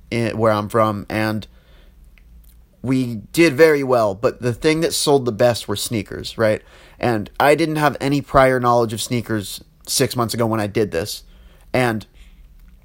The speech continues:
I, I saw this. I was like, "Okay, clearly sneakers are a hot item to sell. There's a lot of profit to be made here,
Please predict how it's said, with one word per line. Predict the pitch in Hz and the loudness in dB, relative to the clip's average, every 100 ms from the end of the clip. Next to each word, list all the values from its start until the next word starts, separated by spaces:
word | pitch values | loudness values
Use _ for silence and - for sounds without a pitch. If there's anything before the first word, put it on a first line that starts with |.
| - - - - | -20 -20 -6 2
I, | 143 - | 2 2
I | 131 | 0
saw | - 160 175 | 4 6 6
this. | 123 95 101 | 4 -4 -4
I | |
was | 80 | -4
like, | 117 | 0
"Okay, | 147 131 113 107 - - - | 0 2 0 0 -8 -20 -20
clearly | - 156 156 147 | -6 0 2 2
sneakers | 127 147 135 131 123 | -2 0 0 2 0
are | - 120 | 4 4
a | 113 | 4
hot | 127 120 | 2 4
item | 117 117 117 | 4 0 -2
to | |
sell. | 117 113 104 104 - | 0 2 2 0 -2
There's | 123 113 | -4 0
a | |
lot | 117 120 | 2 2
of | 120 | 4
profit | - 120 110 110 | 4 4 4 -6
to | 120 | -4
be | 117 | 0
made | 107 104 | 2 0
here, | 110 101 | 2 0